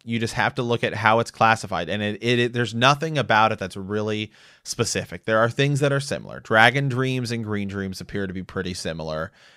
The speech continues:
and I think that it, they're just called dragon dreams 'cause it happens to be Targaryens doing them rather than anybody else. Um, but that doesn't mean that other people don't have prophetic dreams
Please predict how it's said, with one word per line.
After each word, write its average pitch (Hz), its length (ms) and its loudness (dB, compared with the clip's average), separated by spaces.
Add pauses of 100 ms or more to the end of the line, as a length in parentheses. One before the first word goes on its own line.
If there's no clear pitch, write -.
and 92 140 -2
I 92 160 2
think 92 320 -4
that 92 120 0
it, 90 120 -4
they're 95 120 0
just 90 140 -8
called 95 220 0
dragon 92 340 -2
dreams 90 300 -8
'cause 92 180 -8
it 90 60 -8
happens 92 320 -8
to - 80 -16
be 90 100 -10
Targaryens 85 680 -8
doing 85 260 -10
them 82 160 -12
rather 76 200 -8
than 80 140 -12
anybody 65 480 -14
else. - 320 -14 (460)
Um, 98 200 -2
but 101 120 -2
that 131 140 6
doesn't 151 220 6
mean 139 140 0
that 127 100 4
other 156 160 4
people 123 220 -2
don't 110 220 2
have 110 200 0
prophetic 101 460 -2
dreams - 580 -8